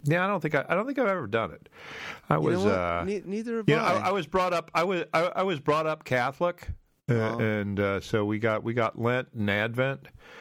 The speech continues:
Speaker 1: and those
Speaker 2: Oh.
Speaker 1: are, those are, those are,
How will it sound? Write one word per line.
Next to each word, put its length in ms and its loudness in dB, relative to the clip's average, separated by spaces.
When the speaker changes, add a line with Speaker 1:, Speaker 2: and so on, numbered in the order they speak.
Speaker 1:
and 200 0
those 260 0
Speaker 2:
Oh. 40 2
Speaker 1:
are, 160 0
those 300 -2
are, 240 -2
those 260 4
are, 100 0